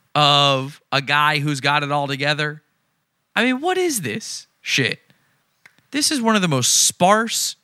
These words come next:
tiny, terrifying, ugly rooms I've ever seen. He should, he's making money hand over fist. He doesn't even have good lighting or camera for you.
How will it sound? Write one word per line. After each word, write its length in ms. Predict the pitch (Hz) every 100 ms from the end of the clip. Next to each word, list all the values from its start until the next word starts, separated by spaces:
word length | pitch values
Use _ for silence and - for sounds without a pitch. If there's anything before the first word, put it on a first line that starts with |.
| _
tiny, 560 | - 175 202 196 196 196 _ _ _ _ -
terrifying, 840 | 151 165 175 170 165 165 160 160 _ -
ugly 420 | 143 156 151 147
rooms 360 | 131 147 139 127
I've 100 | 123
ever 220 | 123 117
seen. 180 | 160 156 - -
He 160 | 285
should, 340 | 294 - 269 - _ _ _ _ _
he's 240 | - 285
making 300 | 269 269 240
money 300 | 220 226 202
hand 280 | 214 247 247
over 220 | 233 202
fist. 400 | 175 247 208 -
He 80 | 185
doesn't 240 | 190 190
even 200 | 190 175
have 240 | 156 170 156
good 180 | 160 98
lighting 600 | 101 139 190 196 196 175
or 140 | 110
camera 520 | - 156 180 202 208
for 260 | 202 208 214
you. 240 | 226 233